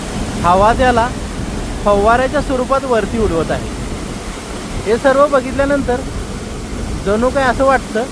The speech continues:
की या निसर्गामध्ये आल्यानंतर आपल्याला खूप काही बघायला मिळतं. बघा मित्रांनो, या धबधब्याचा आवाज ऐकल्यानंतर किती छान वाटत आहे. आणि हे धबधब्याचे पाणी असेच वाहत वाहत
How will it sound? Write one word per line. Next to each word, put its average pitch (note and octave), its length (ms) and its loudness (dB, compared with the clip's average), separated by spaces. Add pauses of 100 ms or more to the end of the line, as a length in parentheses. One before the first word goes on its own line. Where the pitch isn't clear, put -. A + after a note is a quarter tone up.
(320)
की F#3+ 80 -2
या A3+ 100 2
निसर्गामध्ये A#3+ 720 2
आल्यानंतर A3 500 2 (720)
आपल्याला A3 500 0 (640)
खूप B3 120 -2 (100)
काही C#4 160 2
बघायला A3 420 2
मिळतं. G#3+ 340 0 (1700)
बघा D#3+ 160 0
मित्रांनो, B2 400 -6 (920)
या F#3 260 2
धबधब्याचा A3 420 4
आवाज A#3 260 6
ऐकल्यानंतर A#3 580 2 (580)
किती C#4 180 -2 (140)
छान A3+ 200 2
वाटत F#3 320 2
आहे. C#3 160 -4 (720)
आणि F3 120 -4
हे A3 100 4
धबधब्याचे A3+ 520 2
पाणी A3+ 360 2 (600)
असेच C4 320 0
वाहत B3 420 2
वाहत A#3+ 300 4